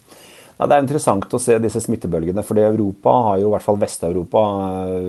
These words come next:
gått nå inn i en bølge nummer to mange land. Øst-Europa har de kanskje bølge nummer en mange steder, mens i U S A så har de egentlig hatt først en ganske tydelig bølge på senvinteren, og så en ny bølge egentlig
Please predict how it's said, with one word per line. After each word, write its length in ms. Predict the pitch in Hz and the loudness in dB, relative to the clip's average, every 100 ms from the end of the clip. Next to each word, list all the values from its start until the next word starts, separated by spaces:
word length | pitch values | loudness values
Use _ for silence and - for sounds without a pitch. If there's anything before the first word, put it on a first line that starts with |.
| 92 | -4
gått 220 | 98 - | -6 -2
nå 80 | 98 98 | 0 0
inn 140 | 87 | 0
i 60 | 90 | -4
en 80 | 92 | -2
bølge 240 | 98 82 | -2 -2
nummer 180 | 82 87 92 | -4 -4 -4
to 140 | 101 85 87 | -6 -6 -4
mange 180 | 92 95 | -4 0
land. 280 | 127 190 120 - _ _ _ | 2 0 -4 -10 _ _ _
Øst-Europa 600 | - - 85 87 85 107 104 104 101 | -2 -2 -2 -2 -2 0 2 2 0
har 140 | 90 | 0
de 100 | 95 | 0
kanskje 280 | 95 92 90 | -2 -4 -4
bølge 180 | 92 85 | -2 -2
nummer 220 | 85 92 | -4 -6
en 300 | - 87 90 | -4 -4 -2
mange 180 | 95 113 | -2 -4
steder, 340 | - 147 190 196 | 0 0 0 -2
mens 140 | 151 143 | -2 -2
i 60 | |
U 0 | |
S 160 | 139 - | -2 2
A 240 | 110 117 - _ _ _ | 4 4 0 _ _ _
så 160 | - 131 | -2 2
har 160 | 110 95 | 4 4
de 80 | |
egentlig 240 | 101 90 107 | 2 0 -2
hatt 300 | 110 - - _ _ _ - | -2 -2 -16 _ _ _ -4
først 240 | - 120 110 | 0 2 2
en 160 | 104 107 107 | 0 0 -4
ganske 240 | 92 - | -4 -4
tydelig 260 | 107 82 98 | -4 -2 0
bølge 440 | 98 82 92 98 98 98 98 | 0 0 0 0 0 -2 -2
på 140 | 104 98 101 98 | 0 2 0 0
senvinteren, 640 | 92 87 87 - 196 208 135 | 0 0 -4 -2 -2 -2 -6
og 80 | 110 | -6
så 240 | - 95 98 | 0 0 0
en 180 | 101 - _ _ _ _ | -2 -6 _ _ _ _
ny 360 | - 95 95 104 | -4 -2 0 0
bølge 420 | 107 98 90 104 | 2 0 0 0
egentlig 640 | 98 90 90 101 98 98 | 0 0 -4 -2 0 0